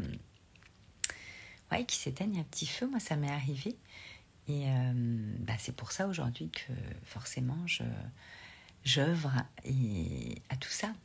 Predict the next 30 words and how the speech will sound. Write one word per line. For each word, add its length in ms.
Parce 260
que, 160
euh, 380
ça 140
m'est 100
arrivé 460
que 120
j'ai 220
envie 340
de, 140
de, 60
d'apporter, 720
euh, 160
ces 260
enseignements, 1000
cette 240
posture, 640
cette, 480
euh, 540
vision, 480
ce 180
mindset, 520
ce, 360
cette 200
vision 300
du 160
monde, 300
ouais, 100
cette 240
pe-, 340